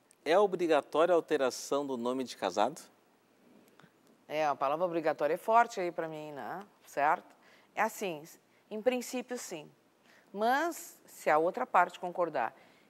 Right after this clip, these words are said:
Speaker 2: que fica com sobrenome, com patronímico, pode continuar. Mas,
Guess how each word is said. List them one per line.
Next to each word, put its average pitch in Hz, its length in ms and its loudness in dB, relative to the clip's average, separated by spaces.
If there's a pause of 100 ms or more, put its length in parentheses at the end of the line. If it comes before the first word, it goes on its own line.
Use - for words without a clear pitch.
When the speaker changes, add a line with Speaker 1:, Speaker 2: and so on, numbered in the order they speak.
Speaker 2:
que 135 120 -14
fica 185 280 -6
com 185 160 -6
sobrenome, 156 520 -4
com 156 140 -14
patronímico, 151 760 -6
pode 143 300 -2
continuar. 156 460 -10 (400)
Mas, 156 680 0